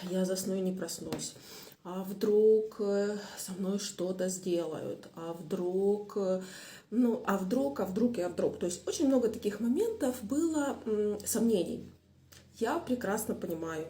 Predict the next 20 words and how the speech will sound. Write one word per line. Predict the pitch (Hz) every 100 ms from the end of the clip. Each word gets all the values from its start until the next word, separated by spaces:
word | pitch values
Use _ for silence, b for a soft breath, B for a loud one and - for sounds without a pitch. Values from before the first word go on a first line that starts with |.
| - - -
то, | 247
что | 277 - 196
первый | 196 254 294 202 175
раз, | 165 170 - -
то, | 240
что | 240 -
никогда | 196 185 170 180
не |
пробовал, | 185 277 392 370
всегда | 330 - 240 208 339
определенные | 370 240 220 220 294 277 233
опасения | 190 - 233 233
вызывает. | 226 196 180 165 135 - - B B B B B B
Так | - 294
вот, | 277 247 -
хочу | 202 180
сказать | 285 - 240 277 285
о |
том, | - 196 208
что | - - 208 190 165